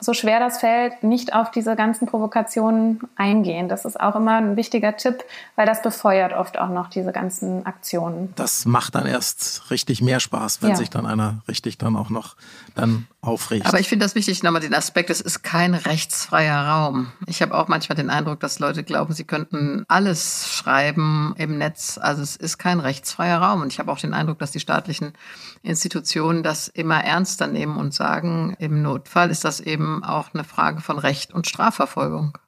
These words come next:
Speaker 2: Dazu gehört aber dann, äh, dass man auch den Mut hat, dann im Zweifel Strafanzeige zu stellen. Also lange hat das, es hat ja wirklich sehr lange gedauert, bis unsere Justiz das ernst genommen hat.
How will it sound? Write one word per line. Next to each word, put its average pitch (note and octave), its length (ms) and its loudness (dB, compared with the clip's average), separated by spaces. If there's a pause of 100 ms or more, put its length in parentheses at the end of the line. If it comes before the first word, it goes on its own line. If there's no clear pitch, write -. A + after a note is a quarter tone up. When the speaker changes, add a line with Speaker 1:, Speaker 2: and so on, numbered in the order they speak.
(320)
Speaker 2:
Dazu A#2+ 200 0
gehört A#2+ 300 2
aber C#3 120 4
dann, C#3 300 4
äh, A2 180 0
dass A2+ 160 -2
man A#2+ 140 4
auch G2+ 60 0
den A2 160 4
Mut A2 240 4
hat, A#2 180 -4
dann A2 220 2
im G#2+ 100 -2
Zweifel G#2+ 340 -2
Strafanzeige G#2 760 0
zu - 140 -2
stellen. B2+ 420 4
Also A#2+ 180 4
lange B2 400 4
hat C#3 140 0
das, - 160 -2
es - 160 -2
hat E3 80 0
ja C3 100 0
wirklich E3 220 4
sehr B2 260 4
lange B2 300 4
gedauert, G#2+ 420 2
bis - 140 -2
unsere B2 240 2
Justiz A#2 520 0
das G#2+ 160 -2
ernst G#2 360 0
genommen C3+ 320 4
hat. D3 100 4